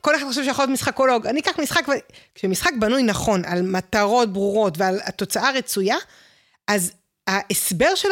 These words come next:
יכול להיות גם בזה שאני נותנת לכם דף עם הסבר, ואתם עכשיו תעשו את זה, ו-,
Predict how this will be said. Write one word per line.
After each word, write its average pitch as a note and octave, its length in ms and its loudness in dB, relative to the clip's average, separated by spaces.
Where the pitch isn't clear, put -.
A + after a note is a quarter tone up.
יכול D#4 220 0
להיות F#4 200 0
גם D#4 180 2
בזה A#3 240 -2
שאני C#4 260 0
נותנת C4 160 -2
לכם C4+ 200 -2
דף C4+ 240 0
עם B3+ 120 -2
הסבר, G#3+ 400 0
ואתם A3 200 2
עכשיו D4 160 -4
תעשו C#4 340 0
את D4+ 120 0
זה, E4 80 2
ו-, F3+ 140 -2